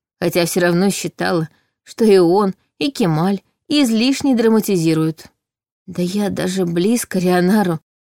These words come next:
недорога настолько, чтобы моё исчезновение сколько-нибудь сильно его покоробило, если только расстроится, что мой магический потенциал упустил,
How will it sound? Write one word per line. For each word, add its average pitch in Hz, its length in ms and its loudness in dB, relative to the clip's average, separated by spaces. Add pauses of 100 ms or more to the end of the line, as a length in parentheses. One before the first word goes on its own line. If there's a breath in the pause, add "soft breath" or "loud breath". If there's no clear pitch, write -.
(120)
недорога 196 480 2
настолько, 214 680 -4 (460)
чтобы 202 440 0
моё 190 320 2
исчезновение 180 920 0 (320)
сколько-нибудь 220 880 0
сильно 240 380 0
его 196 360 0
покоробило, 175 800 -4 (520)
если 185 300 -2
только 185 420 -6
расстроится, 175 800 -2 (600)
что 202 160 -4
мой 202 160 2
магический 175 640 0
потенциал 160 640 -4
упустил, 170 520 -6